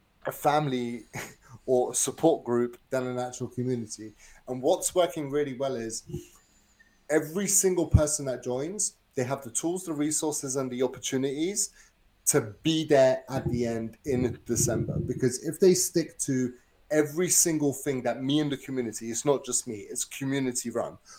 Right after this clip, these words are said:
all the advice, all the challenges, all of the, the resources and the strategies that we provide to the community members, if they were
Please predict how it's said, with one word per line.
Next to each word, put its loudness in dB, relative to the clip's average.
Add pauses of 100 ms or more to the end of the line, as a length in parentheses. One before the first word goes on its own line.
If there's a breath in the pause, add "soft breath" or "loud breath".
(240 loud breath)
all 12
the 6
advice, 6
all 2
the -2
challenges, 4 (100)
all 10
of 0
the, 0 (140)
the 2
resources 2
and -4
the -8
strategies 0
that 0
we -6
provide 4 (300 loud breath)
to 0
the 0
community 0
members, 0 (840 loud breath)
if 2
they 8
were 4